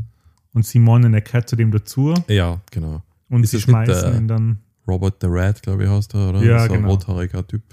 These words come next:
Speaker 1: Und sie schmeißen ihn dann, nur ihn schmeißen sie ihn dann in so eine Grube, wo halt Wasser drin ist und da
Speaker 2: Mhm.
Speaker 1: ist schon ein Deadite drin.
Speaker 2: Genau.
Speaker 1: Ja.
Speaker 2: Eben, aber das ist so eine Sache, wo ich sag, ist so eine Sache, wo ich sag, wo ich sag. Ähm,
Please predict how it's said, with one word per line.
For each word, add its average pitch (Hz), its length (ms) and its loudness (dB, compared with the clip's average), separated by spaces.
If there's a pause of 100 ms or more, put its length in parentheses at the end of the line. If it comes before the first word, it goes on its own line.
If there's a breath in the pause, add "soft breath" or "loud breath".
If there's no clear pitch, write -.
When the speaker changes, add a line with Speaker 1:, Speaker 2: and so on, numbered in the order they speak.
(540 soft breath)
Speaker 1:
Und 113 100 -6
sie - 100 -14
schmeißen 123 480 0
ihn 117 60 2
dann, 117 380 0
nur 139 220 6
ihn 156 340 4
schmeißen 123 460 -2
sie 120 80 2
ihn 123 100 0
dann 117 140 0
in 113 100 2
so 113 160 -2
eine 107 140 -2
Grube, 160 520 0
wo 117 180 2
halt 110 180 0
Wasser 143 300 -2
drin 143 300 -4
ist 143 180 -4
und 120 140 -2
da 117 100 0
Speaker 2:
Mhm. 117 80 4
Speaker 1:
ist 101 240 2
schon 113 280 0
ein 104 160 -2
Deadite 95 460 -2
drin. 92 340 -12 (240)
Speaker 2:
Genau. 85 340 -4 (300)
Speaker 1:
Ja. - 60 -20 (800 soft breath)
Speaker 2:
Eben, 127 180 4
aber 104 100 6
das 127 160 2
ist 147 140 0
so 139 140 2
eine 127 100 2
Sache, 131 300 -2
wo 104 120 2
ich 110 60 4
sag, 113 180 0 (1000 soft breath)
ist 120 120 0
so 123 60 4
eine 104 60 6
Sache, 127 260 0
wo 95 100 2
ich 95 80 2
sag, 110 260 0
wo 87 100 -2
ich 87 80 -4
sag. 90 380 -4 (1200 soft breath)
Ähm, 95 540 2